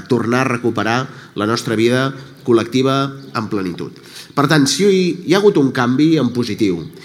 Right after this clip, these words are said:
si hi ha hagut una nova manera de governar, i crec que també, no només perquè tenim una alcaldessa republicana, no només perquè tenim una alcaldessa que té clar un model de ciutat, sinó potser també perquè tenim una alcaldessa.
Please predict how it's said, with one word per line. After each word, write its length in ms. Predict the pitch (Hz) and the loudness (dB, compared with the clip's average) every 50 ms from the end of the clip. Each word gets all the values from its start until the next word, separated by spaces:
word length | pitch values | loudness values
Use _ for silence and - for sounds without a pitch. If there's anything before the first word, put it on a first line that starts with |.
| - - | -12 -6
si 220 | - - 131 139 | -2 2 4 4
hi 20 | |
ha 80 | 180 196 | 4 4
hagut 240 | 170 202 208 180 180 | 4 2 2 2 2
una 160 | 165 156 139 | 2 4 4
nova 240 | 139 156 165 160 - | 4 2 2 2 0
manera 240 | 127 139 156 180 156 | 0 0 0 0 0
de 80 | 147 | 0
governar, 600 | 117 113 113 107 104 98 - 101 123 123 117 107 101 | 0 0 -2 -2 -2 -4 -4 -2 -2 -2 -2 -2 -4
i 80 | 92 85 | -4 -4
crec 240 | - 151 170 160 | -4 -4 -2 -2
que 80 | 170 151 | -4 -4
també, 560 | 151 127 117 110 113 135 151 185 202 - - - - - - - - - | -4 -4 -4 -2 -2 -2 -2 -2 -4 -8 -12 -20 -20 -20 -20 -14 -6 -2
no 80 | 120 156 | 2 2
només 400 | 170 165 143 143 139 131 - - - | 4 4 2 2 0 0 -2 -4 -4
perquè 240 | 123 113 104 117 113 | -6 -6 -4 -4 -4
tenim 380 | 117 113 117 123 120 117 110 104 - - - - - - | -2 -2 0 0 0 -2 -4 -6 -10 -14 -20 -12 -6 -2
una 140 | 117 120 117 | -2 0 -2
alcaldessa 600 | 107 - 104 104 101 110 110 104 110 110 104 101 95 | -2 -2 -4 -4 -2 -2 -2 -2 -2 -2 -2 -2 -2
republicana, 1000 | 98 107 107 110 113 107 98 98 92 90 113 120 135 151 170 190 190 190 202 - - | -4 -4 -4 -2 -2 -2 -2 -2 -4 -2 0 0 2 2 0 0 -2 -4 -6 -8 -6
no 160 | - 110 117 | -4 -2 0
només 460 | 123 127 120 120 117 113 110 - - - - - - - - - | 0 0 2 2 0 0 0 -2 -6 -8 -10 -20 -20 -14 -8 -6
perquè 220 | 107 113 113 107 | -6 -4 -4 -4
tenim 380 | 107 107 104 110 120 113 110 110 | -2 -2 0 0 0 0 -2 -2
una 380 | 110 107 107 104 101 98 98 98 104 107 | -4 -4 -4 -4 -6 -6 -8 -8 -8 -6
alcaldessa 640 | 113 107 107 - 101 98 92 113 117 110 113 104 92 | -6 -6 -4 -4 -4 -4 -2 -2 -2 -2 -2 -4 -4
que 100 | 113 110 | -4 -2
té 140 | - 120 120 | -2 -2 -2
clar 180 | 117 117 113 113 | 0 0 0 0
un 80 | 107 104 | 0 -2
model 180 | 98 98 95 | -4 -4 -6
de 80 | 98 98 | -6 -6
ciutat, 240 | - - 160 170 165 | -4 -2 -2 -2 -2
sinó 240 | - 131 123 120 117 | -2 -2 -2 -4 -2
potser 360 | - 120 117 - - 196 185 | -2 -4 -2 -2 -2 -4 -2
també 220 | - 123 123 160 175 | -2 -2 -2 -2 -2
perquè 240 | - 135 107 113 107 | -4 -6 -6 -4 -4
tenim 240 | 120 143 160 165 160 | -2 -2 -2 0 -2
una 100 | 143 120 110 | -2 -2 -4
alcaldessa. 580 | - - 87 80 82 110 104 92 - - - | -6 -8 -10 -8 -6 -4 -4 -4 -4 -6 -8